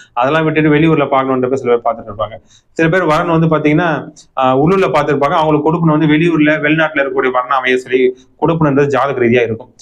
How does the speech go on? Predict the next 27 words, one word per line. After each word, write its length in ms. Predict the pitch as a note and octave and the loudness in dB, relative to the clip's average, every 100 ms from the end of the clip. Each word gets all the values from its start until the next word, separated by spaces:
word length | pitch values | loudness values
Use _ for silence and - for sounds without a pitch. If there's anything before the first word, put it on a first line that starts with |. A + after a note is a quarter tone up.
| _ - | _ -4
அதையும் 260 | D3+ F3+ | 0 0
செக் 220 | D#3+ - | 0 -2
பண்ணிக்கணும். 400 | D3 B2+ D#3 G3 - _ B2+ | -2 0 -2 -4 -10 _ -4
நடப்புல 360 | C#3+ F#3+ F#3+ E3 | -4 -2 -2 0
போகக்கூடிய 300 | D#3 C#3+ C3 | 0 0 0
தசாபுத்தி 760 | B2+ C3+ C3+ C3+ E3+ E3 C#3+ | -2 -2 -2 0 0 0 -2
நாலு 260 | C3+ D#3 D#3+ | -2 -2 -4
பத்து 240 | C3+ B2+ C3+ | -8 -8 -6
கனெக்டிவிட்டி 400 | C#3+ D3 B2 A#2+ | -6 -4 -6 -8
இருந்துச்சுன்னா 340 | A2+ C#3+ F#3+ - _ _ - | -12 -6 -6 -8 _ _ -4
பக்கத்திலே 500 | D#3+ E3 G3+ G#3 A3+ | -4 -2 -2 0 0
அவன் 220 | F3 D#3+ | 0 0
வரன் 140 | D3+ | 0
அமையும். 440 | D3+ C#3 C3 F3+ - | 0 0 0 -2 -2
அதை 180 | D3+ D#3 | -2 0
நம்ம 380 | D3+ D3 C#3 C#3 | 0 2 0 -2
க-, 280 | D3+ D3+ D#3 | -2 -2 -2
கவனமா 280 | D3+ D#3+ D#3+ D#3 | -2 0 0 0
பார்த்து 520 | D3 C#3+ D#3 C3 - _ _ C3+ | -2 0 0 -2 -6 _ _ -8
கொஞ்சம் 280 | C#3 C3 B2 | -2 0 0
வரன் 220 | C3+ D3 | -2 -2
என்பது 240 | C3 B2+ | 0 0
நம்ம 320 | C3 A#2+ A2+ A#2 | 0 -2 -4 -4
சர்ச் 260 | C#3 C3 | -4 -4
பண்ண 180 | B2+ A2+ | -4 -4
வேண்டியது 240 | A2 G#2+ | -4 -6
இருக்கு. 180 | G2+ F#2+ | -10 -12